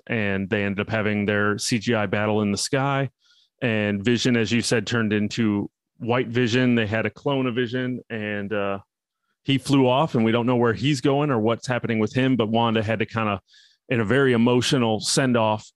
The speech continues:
basically had to let the town go, which meant her children who were created in that town didn't exist anymore.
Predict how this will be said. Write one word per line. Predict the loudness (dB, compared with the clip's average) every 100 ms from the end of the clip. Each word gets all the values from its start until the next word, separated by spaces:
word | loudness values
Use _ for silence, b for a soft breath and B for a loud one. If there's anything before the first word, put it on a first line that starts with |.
| -4
basically | -4 0 2 2
had | 2
to | 2
let | 2 0 -4
the | -4
town | 0 2 2
go, | 2 2
which | 2 0 -2
meant | -4 -4 _ -8
her | -2 -2
children | 0 0 2 0 2 0
who | 2 2
were | 2 0
created | -2 -2 -2 0 0
in | 0 0
that | -2 -2
town | -4 -2 -2 -2
didn't | -2 -2
exist | -2 -2 -2 -2
anymore. | -2 0 2 0